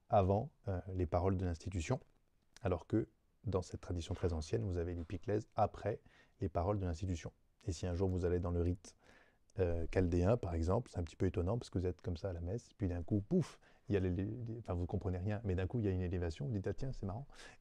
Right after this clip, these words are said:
Et après, vous avez le geste, euh, où on invoque l'esprit sur les offrandes. Là, vous dites, « C'est, c'est très bizarre quand même. » <laughs> Et ben, vous avez cette, cette tradition ancienne d'avoir l'épiclèse après les paroles de l'institution.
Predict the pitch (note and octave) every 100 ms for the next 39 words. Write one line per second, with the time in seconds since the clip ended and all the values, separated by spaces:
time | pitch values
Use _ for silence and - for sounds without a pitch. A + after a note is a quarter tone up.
0 | - F2 D#2+ C#3+ C#3 G2 F2 F#2+ F2+ E2+
1 | G#2+ - - G2+ G2 F#2 F2+ E2+ F2 F2
2 | G2 - F2+ - A#2+ G2 F2 E2+ - E2
3 | - - G2 F2 F#2 - - - G#2 E2
4 | D#2+ - - - - E2 D#2 F#2+ A#2 G#2+
5 | - G2+ G#2 - - A#2+ - - - -
6 | - - G2 G2+ G2+ F#2 G2+ A2+ G#2 G2
7 | F#2+ - - - F2 E2+ - - G#2 G2
8 | - F#2 E2+ A#2 C3+ D3+ - - - -
9 | F#2 F#2 F2 E2 E2 G#2+ A2+ A2+ - _
10 | - A#2+ - A2 A2+ - - G2 F2 G#2
11 | G#2+ F#2 F2 - G#2 -